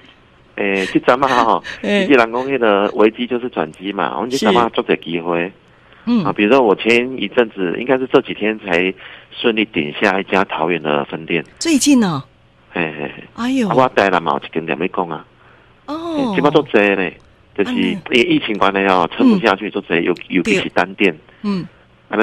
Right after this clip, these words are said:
Speaker 1: 现在做多这种机会，会当来，呃，我们不一定要顶别人店啊，有的时候是请他，邀请他加入我们，
Speaker 2: 变成你的
Speaker 1: 然后我们来挹注他，都有可能。
Speaker 2: 是。变成是你的加盟连锁店，对不对？
Speaker 1: 对啊，有当时是咱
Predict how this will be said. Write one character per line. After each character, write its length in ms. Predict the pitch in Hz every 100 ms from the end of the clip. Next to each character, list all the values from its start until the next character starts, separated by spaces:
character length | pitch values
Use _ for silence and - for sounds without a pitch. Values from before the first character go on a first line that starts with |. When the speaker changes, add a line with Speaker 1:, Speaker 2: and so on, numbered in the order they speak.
| 104
Speaker 1:
现 80 | 110
在 100 | 104
做 100 | 107
多 140 | 85
这 0 |
种 200 | 76 98
机 200 | - 78
会， 240 | 82 82 80
会 140 | -
当 180 | - 90
来， 160 | 80 71 69 71 - -
呃， 420 | - 62 - - - - _ - - -
我 80 | 104
们 120 | 117
不 200 | 180 151
一 20 |
定 100 | 151
要 60 | 143
顶 220 | 90 80
别 120 | - 101
人 160 | 95
店 220 | 87 101 85
啊， 140 | 78
有 60 | 78
的 100 | 85
时 120 | -
候 100 | 98
是 400 | 90 98 87 80 -
请 140 | -
他， 180 | 85 92
邀 180 | - 95
请 200 | - -
他 180 | 80 82
加 200 | 92 82
入 160 | 82
我 120 | 73 62
们， 160 | 57 - _
Speaker 2:
变 160 | 339 339
成 140 | 247
你 60 | 226
的 80 | 196
Speaker 1:
然 20 |
后 140 | 175 -
我 60 |
们 80 | -
来 40 |
挹 180 | - 92
注 240 | - 87 85
他， 260 | 87 82 -
都 100 | 90
有 120 | 80
可 100 | - 71
能。 40 |
Speaker 2:
是。 140 | - - _ _ _
变 180 | 359 349
成 220 | 277 233
是 160 | 233 262
你 180 | 185 147
的 100 | 165
加 240 | 247 285
盟 320 | 285 170 170
连 200 | 175 170
锁 200 | - - -
店， 240 | 175 139 120
对 160 | 147
不 60 | -
对？ 180 | - -
Speaker 1:
对 120 | -
啊， 120 | - 135
有 100 | 101
当 120 | 98
时 60 | - 107 107
是 220 | 82 73
咱 120 | 90